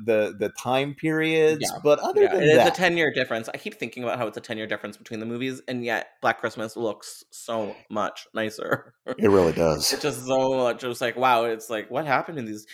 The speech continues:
Speaker 2: Did the apocalypse happen in these ten years? And, like, this is the best we could do with the zombies running around? Like,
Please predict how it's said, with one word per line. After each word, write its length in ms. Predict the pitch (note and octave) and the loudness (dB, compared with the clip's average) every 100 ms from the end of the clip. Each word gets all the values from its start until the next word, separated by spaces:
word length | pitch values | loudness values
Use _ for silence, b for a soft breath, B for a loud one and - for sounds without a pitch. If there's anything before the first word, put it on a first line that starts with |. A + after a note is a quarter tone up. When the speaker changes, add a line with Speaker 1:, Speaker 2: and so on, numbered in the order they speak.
| B - | B -4
Speaker 2:
Did 100 | C#3+ | 2
the 80 | |
apocalypse 640 | C#3+ - A2+ A2 D#3+ E3 E3 | 2 2 0 2 2 2 4
happen 400 | E3+ E3 F#3 F3+ | 4 4 2 0
in 100 | F3+ | -2
these 160 | E3+ | -4
ten 240 | E3+ F3 D#3+ | -2 -2 0
years? 380 | D#3+ E3 E3+ D#3+ | 0 0 -2 -4
And, 140 | B2 | -4
like, 360 | A2+ G2+ _ _ _ _ _ _ _ - | -4 -8 _ _ _ _ _ _ _ -10
this 200 | A#2+ - | -10 -8
is 120 | A#2 | -2
the 100 | B2 | 0
best 260 | A2+ A2+ - | 2 2 0
we 100 | A#2+ | -6
could 220 | A#2+ G#2+ | -4 -4
do 340 | G#2 G#2+ B2 D3 | -2 0 0 -2
with 260 | A#2 - - - | -4 -8 -20 -10
the 100 | G2+ | -4
zombies 440 | G#2 G2 B2 C#3 | 0 0 -2 -2
running 220 | D#3 D3+ D#3 | 0 0 0
around? 440 | D#3+ D#3+ E3 E3 | 0 0 0 -6
Like, 240 | B2 A2+ | -10 -10